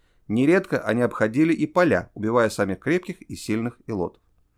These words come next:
Спарта представляла собой олигархический полис, в котором аристократический принцип формально распространялся на всю гражданскую общину.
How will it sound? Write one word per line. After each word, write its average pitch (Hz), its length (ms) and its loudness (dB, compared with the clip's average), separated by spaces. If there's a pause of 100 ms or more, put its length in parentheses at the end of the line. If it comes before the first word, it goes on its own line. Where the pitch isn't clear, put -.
Спарта 233 400 6
представляла 196 540 4
собой 170 360 2
олигархический 143 720 0
полис, 98 380 -2
в - 40 -20
котором 127 360 0
аристократический 127 800 -4
принцип 202 500 -4
формально 160 680 2
распространялся 117 920 -2
на 95 140 -6
всю 135 280 -6
гражданскую 113 680 -4
общину. 87 460 -8